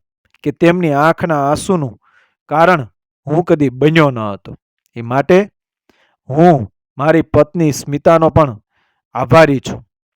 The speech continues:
પપ્પાની આંખ ભીની હતી. એ બોલ્યા,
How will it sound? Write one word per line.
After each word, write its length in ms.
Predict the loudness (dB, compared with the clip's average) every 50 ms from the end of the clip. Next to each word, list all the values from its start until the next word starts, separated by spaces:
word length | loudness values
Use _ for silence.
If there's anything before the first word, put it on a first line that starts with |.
| _ _ _ _ _ _ _ _ 0
પપ્પાની 420 | 0 2 2 2 2 2 0 0
આંખ 260 | 0 -2 -2 -4 -6
ભીની 420 | -6 -4 -4 -4 -2 -4 -4 -4 -4
હતી. 260 | -6 -10 -14 -16 -18 _ _ _ _ _ _ _ _ _ -10
એ 60 | -8
બોલ્યા, 460 | -2 2 2 4 4 4 2 0 -4